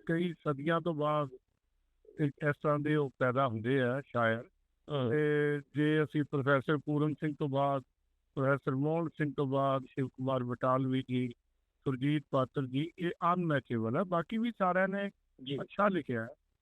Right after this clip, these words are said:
Speaker 2: ਜੀ।
Speaker 1: ਸਭ ਦੀ ਇੱਜ਼ਤ ਕਰਦੇ ਆ, ਕਰਨੀ ਚਾਹੀਦੀ ਹੈ।
Speaker 2: ਜੀ।
Speaker 1: ਲੇਕਿਨ ਇਹ ਥੋੜਾ above ਹੈਗੀ ਆ।
Speaker 2: ਹੂੰ।
Speaker 1: ਜਿਵੇਂ ਧਨੀ ਰਾਮ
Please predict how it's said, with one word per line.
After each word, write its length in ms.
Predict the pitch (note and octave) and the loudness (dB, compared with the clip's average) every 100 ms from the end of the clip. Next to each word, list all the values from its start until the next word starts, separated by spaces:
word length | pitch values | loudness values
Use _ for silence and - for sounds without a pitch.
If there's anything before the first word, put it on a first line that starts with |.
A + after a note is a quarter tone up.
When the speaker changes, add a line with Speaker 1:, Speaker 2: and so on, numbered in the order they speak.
| B2+ | -4
Speaker 2:
ਜੀ। 180 | B2+ G2+ | -4 -2
Speaker 1:
ਸਭ 180 | - F3 | -2 -2
ਦੀ 200 | F#3 G3 | 0 -2
ਇੱਜ਼ਤ 240 | D#3+ E3 F#3 | 0 -2 -2
ਕਰਦੇ 280 | - C3+ C3+ | 0 0 2
ਆ, 80 | G#3+ | 0
ਕਰਨੀ 360 | - C#3+ D3 | 0 0 0
ਚਾਹੀਦੀ 480 | D3+ D3 D3+ C3+ A#2 | 0 2 2 0 -2
ਹੈ। 60 | F2 - _ - | -4 -10 _ -2
Speaker 2:
ਜੀ। 220 | C#3 A#2 - D#3 | -2 -2 -6 0
Speaker 1:
ਲੇਕਿਨ 460 | F#3+ G#3 A3 G#3+ - | 0 0 -2 -4 -4
ਇਹ 460 | G3+ G#3 G#3 G3 F#3+ | 0 2 2 0 -2
ਥੋੜਾ 440 | - F#3 F#3 G3 - | -8 -2 2 0 0
above 380 | D3+ E3 F3 D3+ B2 | -2 0 0 -2 -6
ਹੈਗੀ 260 | G#2+ A2 | -2 -2
ਆ। 100 | A2+ | -2
Speaker 2:
ਹੂੰ। 500 | A2+ - _ - D3 | -8 -18 _ -4 0
Speaker 1:
ਜਿਵੇਂ 220 | A#2+ F3+ F#3 | 2 0 -2
ਧਨੀ 240 | F3 D#3 | -2 0
ਰਾਮ 220 | E3+ F3 | 2 0